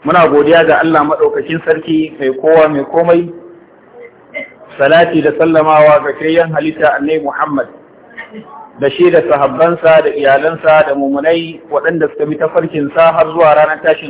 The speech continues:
alkiyama. Muna roƙon Allah maɗaukakin sarki ya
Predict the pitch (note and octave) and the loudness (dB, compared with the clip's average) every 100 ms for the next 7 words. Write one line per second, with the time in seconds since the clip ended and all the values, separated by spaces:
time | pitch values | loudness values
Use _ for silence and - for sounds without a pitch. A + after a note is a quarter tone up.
0 | C3+ C3+ C#3+ D#3+ E3 D#3 D3 - - - | -8 -8 0 2 2 2 -2 -6 -18 -20
1 | _ _ _ _ - - - - D#3+ F3 | _ _ _ _ -20 -18 -18 -4 0 2
2 | D#3 C#3+ D#3+ E3+ E3 D3+ D3+ D3+ D3 - | 2 2 0 0 0 -2 0 -2 -2 -4
3 | D#3+ E3 E3 D#3+ F3 E3 D#3+ - D3+ | -6 -4 -6 -4 -6 -6 -8 -4 -4